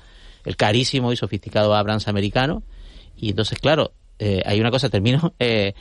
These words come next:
todos estos carros blindados fueron diseñados para luchar en una hipotética Tercera Guerra Mundial en suelo europeo contra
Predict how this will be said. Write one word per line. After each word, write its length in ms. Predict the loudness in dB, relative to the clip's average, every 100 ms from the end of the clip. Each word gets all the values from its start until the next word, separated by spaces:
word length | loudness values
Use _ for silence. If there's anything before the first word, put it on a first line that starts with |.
| -18 -20 -20 -2
todos 160 | 2 2
estos 180 | 2
carros 200 | 0 -2
blindados 320 | -2 0 0 0
fueron 200 | -4 -4
diseñados 420 | -6 -2 0 0
para 160 | 0 0
luchar 360 | 0 0 0 -2
en 160 | -4
una 240 | -2 -4 -2
hipotética 540 | 0 2 2 2 0
Tercera 280 | 0 0 2
Guerra 200 | 2 2
Mundial 400 | 0 2 2 0 -8 _ -14 -8
en 80 | -4
suelo 200 | 0 2
europeo 500 | 2 2 2 0 -4 -20 -20 _ -20 -20 _ -4
contra 460 | -2 0 0 -2